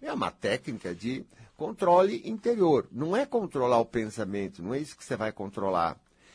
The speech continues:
Você vai controlar a força do pensamento sobre você. Então, você ficava parado ali, você fica parado,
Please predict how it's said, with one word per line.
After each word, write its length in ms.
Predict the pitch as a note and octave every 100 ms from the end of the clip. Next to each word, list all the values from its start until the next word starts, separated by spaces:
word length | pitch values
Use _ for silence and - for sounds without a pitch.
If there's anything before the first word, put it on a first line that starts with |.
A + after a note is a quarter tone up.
| _ -
Você 180 | B2
vai 140 | C#3+ D#3
controlar 480 | D#3+ C#3 G#2+ C3 E3
a 60 |
força 500 | - - G#3 - G3
do 120 | C3+
pensamento 680 | C3+ C#3+ B2 B2+ A2 A#2 G#2+
sobre 300 | - A2 G2
você. 480 | G2 G2 - - A1+ - _ _ _ - _
Então, 160 | F#3+
você 140 | A#3 B3+
ficava 400 | G#3 E3 C3 A#2+
parado 560 | A2+ F2+ C#3 C#3 F2
ali, 260 | D#2 C3+ D3+
você 140 | -
fica 180 | - -
parado, 640 | - D#2 C3+ E3+ C3+ D#2+